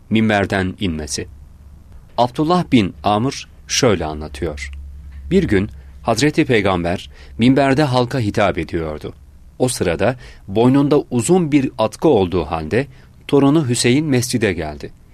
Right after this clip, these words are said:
Yürürken yerde sürünen bu atkının ucuna basarak yüzü koyun yere kapaklandı. Bunu gören Hazreti Peygamber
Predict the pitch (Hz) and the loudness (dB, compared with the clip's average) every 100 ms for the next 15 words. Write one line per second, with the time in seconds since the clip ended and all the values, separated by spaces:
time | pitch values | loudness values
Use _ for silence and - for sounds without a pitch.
0 | - - 110 123 160 196 - 98 127 - | -20 -12 0 2 4 2 0 -2 -2 -6
1 | - - 90 113 117 135 160 - 120 113 | -20 -18 -2 0 2 2 0 0 2 2
2 | 107 90 123 151 98 101 - 101 92 80 | 0 -2 -2 -2 -2 -6 -2 0 0 -2
3 | - 104 127 131 104 98 - 101 98 - | -4 0 2 2 2 0 2 2 0 -6
4 | - - - 120 135 123 131 117 139 120 | -20 -16 -2 0 2 2 4 4 4 2
5 | 104 101 98 90 - - - 76 76 - | 2 2 0 -4 -6 -8 -8 -8 -10 -14
6 | - - - - - - - - 110 139 | -20 -20 -20 -20 -20 -20 -20 -16 0 2
7 | 202 143 101 92 80 95 104 107 113 98 | 4 2 2 2 0 0 0 -2 0 0
8 | 87 87 85 90 - | 0 0 -2 -4 -4